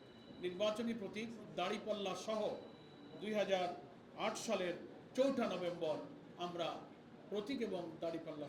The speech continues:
সহ আমরা নিবন্ধিত হয়েছিলাম, আমরা নিবন্ধন পেয়েছিলাম। কিন্তু দুর্ভাগ্য হলো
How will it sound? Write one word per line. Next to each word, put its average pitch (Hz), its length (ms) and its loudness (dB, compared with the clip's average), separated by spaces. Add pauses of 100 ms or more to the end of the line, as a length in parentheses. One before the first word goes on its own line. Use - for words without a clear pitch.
সহ 202 100 -6 (100)
আমরা 165 200 -6
নিবন্ধিত 147 460 -6
হয়েছিলাম, 170 380 -4 (160)
আমরা 143 240 -6
নিবন্ধন 123 400 -6
পেয়েছিলাম। 107 400 -12 (1000)
কিন্তু 196 240 -2 (840)
দুর্ভাগ্য 226 380 2 (120)
হলো 233 160 6